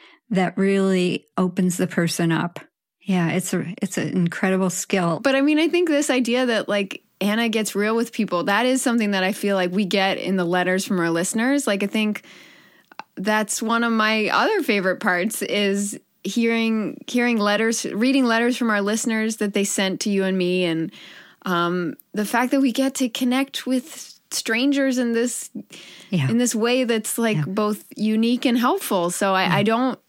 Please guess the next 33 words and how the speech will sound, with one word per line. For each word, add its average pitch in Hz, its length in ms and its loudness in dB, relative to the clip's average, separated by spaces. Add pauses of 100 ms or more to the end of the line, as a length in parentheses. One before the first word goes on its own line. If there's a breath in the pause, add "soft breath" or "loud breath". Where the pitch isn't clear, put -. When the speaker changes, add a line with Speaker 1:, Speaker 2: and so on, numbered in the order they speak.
(140)
Speaker 2:
I 208 120 2
don't 247 140 2
want 277 140 4
anyone 262 380 4
to 247 80 2
think 226 200 0
we're 214 120 2
getting 196 200 2
distracted 190 540 0
from 185 140 -2
that 165 160 0
cause. 160 320 0
There's 180 180 -2
gonna 185 240 -2
be 175 460 0 (800 loud breath)
so 262 300 2
much 247 260 2
of 214 100 2
that 180 280 2
goodness 175 640 -2 (320 loud breath)
Speaker 1:
Mm-hmm. 185 100 2
Speaker 2:
in 185 320 2
season 175 400 -2
three, 170 220 -2
and 147 100 -2
I'm 160 120 -4
so 185 200 -2
excited 175 480 -2
for - 160 -4
everybody 196 460 0
to 208 80 0
hear 277 320 2
it. 156 160 -2